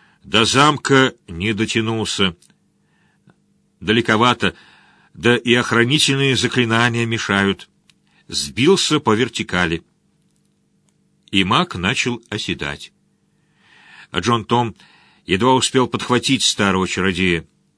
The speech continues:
«Вам не следовало этого делать, сэр. Такая слабость». «Пришлось, мой мальчик». Он качнул головой в сторону длинного стола.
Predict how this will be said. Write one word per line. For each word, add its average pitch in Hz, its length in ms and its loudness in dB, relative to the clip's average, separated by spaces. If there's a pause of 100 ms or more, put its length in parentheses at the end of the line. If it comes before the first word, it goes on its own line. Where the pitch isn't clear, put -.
(1300)
«Вам 104 420 0
не 107 220 -6
следовало 131 840 2 (240)
этого 107 360 0
делать, 98 360 0
сэр. 104 360 0 (920)
Такая 113 420 0
слабость». 110 760 -2 (1200)
«Пришлось, 98 800 -2 (500)
мой 87 220 -2
мальчик». 80 580 -6 (1120)
Он 90 180 -2
качнул 104 460 -2
головой 95 420 2
в - 100 -8
сторону 107 400 2
длинного 92 400 -2
стола. 92 480 0